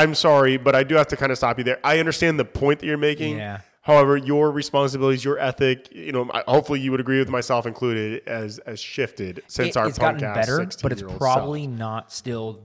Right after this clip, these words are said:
Speaker 2: the best it could be, which is whatever. No one's gonna be the best they
Speaker 1: No,
Speaker 2: can.
Speaker 1: I'm, I'm sorry.
Speaker 2: Yeah. That's
Speaker 1: I,
Speaker 2: all I was trying to get to.
Speaker 1: I, I, I get where you're getting at.
Speaker 2: Yeah.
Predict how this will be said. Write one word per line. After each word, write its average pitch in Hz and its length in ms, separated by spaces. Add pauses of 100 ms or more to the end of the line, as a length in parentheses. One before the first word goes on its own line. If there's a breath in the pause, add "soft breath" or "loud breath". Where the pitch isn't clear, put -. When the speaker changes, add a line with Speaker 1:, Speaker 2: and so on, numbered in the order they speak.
Speaker 2:
the 113 100
best 110 380
it 113 100
could 110 180
be, 139 280
which 254 160
is 311 80
whatever. 339 320
No 190 140
one's 311 160
gonna 240 80
be 180 60
the 131 60
best 117 200
they 107 60
Speaker 1:
No, - 100
Speaker 2:
can. 220 280
Speaker 1:
I'm, - 80
I'm 156 120
sorry. 123 280
Speaker 2:
Yeah. - 160 (400)
That's 139 140
Speaker 1:
I, 147 40
Speaker 2:
all 131 60
I 123 40
was 120 60
trying 110 160
to 104 40
get 110 180
to. 92 180 (100)
Speaker 1:
I, - 80 (140)
I, 120 60 (100)
I 170 80
get 185 240
where 165 140
you're 151 140
getting 147 240
at. 151 240
Speaker 2:
Yeah. 95 280